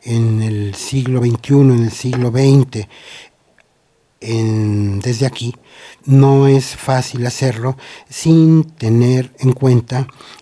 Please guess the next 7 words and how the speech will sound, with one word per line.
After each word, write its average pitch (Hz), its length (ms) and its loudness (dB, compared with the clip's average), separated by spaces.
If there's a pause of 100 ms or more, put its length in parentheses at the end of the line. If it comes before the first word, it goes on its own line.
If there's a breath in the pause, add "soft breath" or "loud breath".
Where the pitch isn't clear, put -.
la 110 280 -6
figura, 127 560 -2
el 117 160 -6
quehacer 120 600 -4 (460 loud breath)
de 120 400 -2 (320 loud breath)
nuestra 113 380 -4
querida 117 580 -6